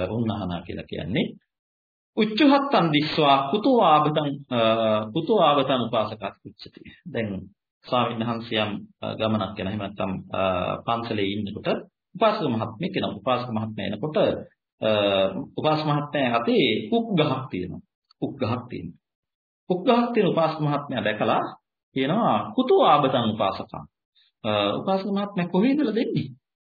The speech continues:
එතකොට කියනවා, "උච්චුකේතතෝ භන්ති." "ස්වාමීනි, මේ උක් කෙතේ ඉඳලා දෙන්නේ? උක් කෙතේ ඉඳලා එන්නේ." ඉතින් දැන් ස්වාමීන් වහන්සේටත් අර උපාසක මහත්මයාගේ අතේ තියෙන උක් කෑල්ලෙන් කෑල්ල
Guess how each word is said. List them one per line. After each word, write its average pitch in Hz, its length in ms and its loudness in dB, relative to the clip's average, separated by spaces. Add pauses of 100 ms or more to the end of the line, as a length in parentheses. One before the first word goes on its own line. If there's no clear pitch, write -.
(680)
එතකොට - 280 -8
කියනවා, 107 360 -2 (100)
"උච්චුකේතතෝ 110 800 -6
භන්ති." 92 340 -6 (640)
"ස්වාමීනි, 135 460 2
මේ 123 260 0
උක් 190 260 0 (380)
කෙතේ 196 380 2
ඉඳලා 185 320 4
දෙන්නේ? 175 280 2
උක් 175 220 0
කෙතේ 131 340 0
ඉඳලා 95 280 0
එන්නේ." 92 280 -4 (1080)
ඉතින් 104 240 -2 (420)
දැන් 101 240 -2 (200)
ස්වාමීන් 120 400 0
වහන්සේටත් 135 580 -2
අර 131 140 2
උපාසක 117 380 0
මහත්මයාගේ 131 460 -4
අතේ 120 200 -2
තියෙන 127 220 2 (180)
උක් 123 200 -10
කෑල්ලෙන් 131 420 2
කෑල්ල 123 260 -2